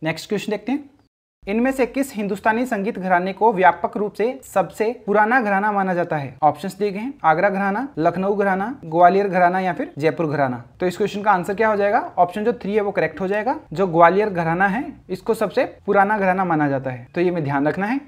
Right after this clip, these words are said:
चलिए नेक्स्ट क्वेश्चन देखते हैं। When was the National Ayurveda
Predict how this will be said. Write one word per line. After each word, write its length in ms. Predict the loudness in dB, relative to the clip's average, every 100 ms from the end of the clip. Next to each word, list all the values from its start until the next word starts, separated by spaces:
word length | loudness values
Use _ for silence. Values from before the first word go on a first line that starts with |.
| -4
चलिए 200 | -2 0
नेक्स्ट 240 | -2 -4 -4
क्वेश्चन 240 | -4 -2
देखते 240 | -4 -2
हैं। 200 | -4 -4 -8 _ _ _ _ -2
When 240 | 0 2
was 180 | 2 0 0
the 80 | -4 -2
National 420 | -2 -2 -2 -2
Ayurveda 500 | 2 4 2 0 0